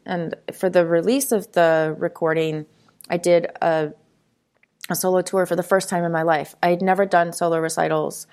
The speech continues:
until that second Bach recording was released, and I had a Bach focus that season.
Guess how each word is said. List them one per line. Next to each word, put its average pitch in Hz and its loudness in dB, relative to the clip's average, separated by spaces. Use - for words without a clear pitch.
until 170 0
that 160 2
second 160 -6
Bach 156 2
recording 156 -4
was 156 -4
released, 156 -4
and 160 -4
I - -4
had 156 -2
a 156 0
Bach 151 -2
focus 165 0
that - -4
season. - -6